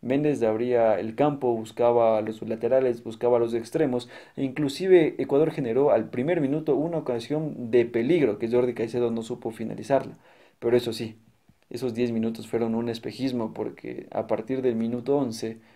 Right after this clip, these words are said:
Perú fue totalmente superior en el primer tiempo. Defensivamente, Perú se paró con un cuatro cinco uno, defendiendo de manera compacta, tratando de tener siempre las líneas muy juntas.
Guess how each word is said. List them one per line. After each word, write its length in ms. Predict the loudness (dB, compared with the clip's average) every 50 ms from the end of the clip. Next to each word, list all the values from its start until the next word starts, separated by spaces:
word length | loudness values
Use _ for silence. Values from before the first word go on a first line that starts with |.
| _ _ _
Perú 240 | -6 -4 -4 -4 -6
fue 220 | -4 -2 -2 -2
totalmente 840 | 0 -2 -6 -2 -2 -2 -2 -2 -2 -2 -2 -4 -4 -6 -6 -8 -8
superior 480 | -8 -10 -12 -10 -6 0 2 2 2 2
en 100 | 0 -2
el 120 | -4 -6
primer 280 | -8 -10 -10 -10 -10 -10
tiempo. 300 | -10 -12 -12 -12 -14 -20 _ _ _ _ _ _ _
Defensivamente, 840 | 2 2 2 4 2 2 4 8 8 8 8 6 4 2 2 0 2
Perú 240 | 2 2 2 2 2
se 160 | 2 0 2
paró 300 | 4 4 6 4 4 2
con 160 | 0 0 0
un 100 | 0 -2
cuatro 420 | 0 4 6 6 6 4 2 -2 -2
cinco 380 | -2 -2 -4 -4 0 2 4
uno, 360 | 4 6 4 4 2 0 -2 -2
defendiendo 460 | 0 2 2 4 4 4 6 6 6
de 80 | 4 4
manera 340 | 2 2 2 2 2 2
compacta, 600 | 2 0 -2 4 6 8 8 8 6 2 -2 -2
tratando 440 | 0 0 2 2 2 2 2 2 2
de 100 | 2 0
tener 320 | 0 -2 -2 0 0 0 -2
siempre 800 | -4 -6 -2 0 2 2 2 2 0 -2 0 2 2 2 2 2
las 220 | 0 0 0 0
líneas 520 | 0 0 0 0 0 2 0 0 0 -2
muy 240 | -2 -2 -2 -2 -2
juntas. 760 | -4 -4 -4 -2 -2 -2 -2 -4 -8 -12 -16 -16 -20 -20 _